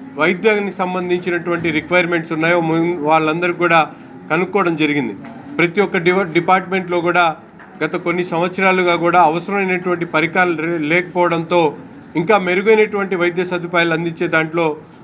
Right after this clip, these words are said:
కొంత వెనుకబాటుతనం ఉన్నటువంటి మాట వాస్తవం. దీన్ని అభివృద్ధి చేయాలనే ఆలోచనతో ఈరోజు గౌరవ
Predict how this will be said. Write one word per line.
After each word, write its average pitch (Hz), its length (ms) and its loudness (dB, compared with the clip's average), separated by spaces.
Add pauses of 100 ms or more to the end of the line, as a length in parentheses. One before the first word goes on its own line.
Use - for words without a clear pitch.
కొంత 147 160 -2
వెనుకబాటుతనం 165 800 0
ఉన్నటువంటి 156 440 -6
మాట 151 240 0
వాస్తవం. 160 460 0 (360)
దీన్ని 185 440 4 (300)
అభివృద్ధి 185 420 0
చేయాలనే 180 500 2
ఆలోచనతో 175 600 0
ఈరోజు 170 480 2 (460)
గౌరవ 165 440 4